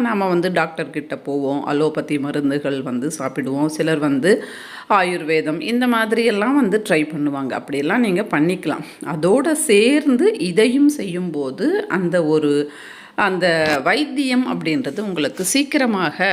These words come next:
பலனை வந்து கொடுக்கும். தொழு நோயாளிகள் வந்து இருப்பாங்க, அவர்களுக்கென்று ஹோம்ஸ் எல்லாம் இப்போ இருக்கு. ஆதரவற்ற இல்லங்கள் வந்து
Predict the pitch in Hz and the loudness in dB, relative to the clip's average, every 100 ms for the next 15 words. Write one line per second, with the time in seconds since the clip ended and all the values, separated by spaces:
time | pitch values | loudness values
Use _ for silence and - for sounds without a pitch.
0 | 147 - 156 170 170 151 135 120 - - | 0 -2 -2 0 0 0 -4 -6 -8 -6
1 | 127 - - 147 - - 262 294 339 349 | -6 -6 -6 -6 -8 -2 2 4 4 2
2 | 254 170 175 175 165 156 151 147 135 131 | 2 2 4 4 2 0 -2 -4 -4 -4
3 | 127 120 214 202 151 135 - 156 143 131 | -4 -2 0 2 0 0 0 0 0 0
4 | 123 - - - - - 185 208 262 294 | 0 -2 -8 -16 -14 -2 0 2 0 0
5 | 311 269 247 175 160 226 269 226 208 214 | 0 -2 -2 -2 0 0 -2 2 2 2
6 | 202 180 151 175 165 - 143 156 143 120 | 0 0 2 2 -2 -4 -4 -4 -4 -6
7 | - - _ _ _ _ _ _ - 156 | -8 -14 _ _ _ _ _ _ -2 0
8 | 170 180 165 143 - 165 156 165 156 156 | 2 0 0 -2 -2 -2 0 0 0 0
9 | 143 139 156 151 | 0 -2 -2 2